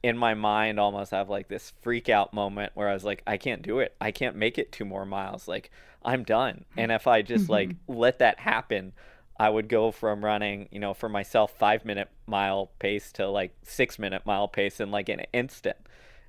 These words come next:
Speaker 1: And it was
Speaker 2: Mm-hmm.
Speaker 1: just, like, that reaction. So, uh, I really kind of developed that as, like, coaching cue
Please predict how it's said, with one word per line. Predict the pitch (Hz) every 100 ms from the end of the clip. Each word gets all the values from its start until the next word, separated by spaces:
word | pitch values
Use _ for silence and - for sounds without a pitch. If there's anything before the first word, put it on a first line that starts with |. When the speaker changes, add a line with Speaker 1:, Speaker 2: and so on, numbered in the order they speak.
| -
Speaker 1:
And | 113
it | 117
was | 110 190
Speaker 2:
Mm-hmm. | 190
Speaker 1:
just, | 165 120 -
like, | 120 104
that | 107 110 -
reaction. | 104 104 113 143 - 101 95
So, | - 113 117 107 - - - - -
uh, | 123 -
I | 117 117
really | 127 143 151 127 -
kind | - 123 117
of | 95
developed | 101 110 107 -
that | 104
as, | 98 95 104
like, | 104 -
coaching | - 160 180 - 113
cue | 104 - 107 101 101 101 98